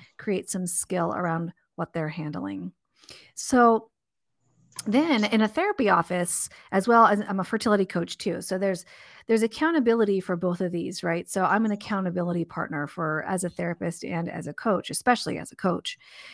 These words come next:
So we give skills and we set, um, what they call smart goals, right? So, like, these, um, achievable, small little micro, micro goals for folks to aim for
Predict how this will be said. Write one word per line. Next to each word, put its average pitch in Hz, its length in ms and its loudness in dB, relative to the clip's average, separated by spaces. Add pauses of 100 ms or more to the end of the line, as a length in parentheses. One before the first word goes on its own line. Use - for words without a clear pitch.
(160)
So 240 280 8
we 226 180 2
give 339 380 0 (140)
skills 226 800 0 (100)
and 196 160 0
we 190 140 0
set, 214 480 2 (500)
um, 180 380 0 (280)
what 190 180 -6
they 180 100 -6
call 175 260 -6
smart 196 520 2
goals, 185 360 -2
right? 180 220 0
So, 190 120 0
like, 170 240 -2
these, 160 320 -8 (340)
um, 147 380 -4 (640)
achievable, 214 960 4
small 196 500 2
little 185 220 2
micro, 175 760 -2
micro 196 560 0 (100)
goals 175 520 -8 (440)
for - 260 -2 (140)
folks - 320 0
to - 200 -2 (120)
aim 220 260 0
for 156 460 0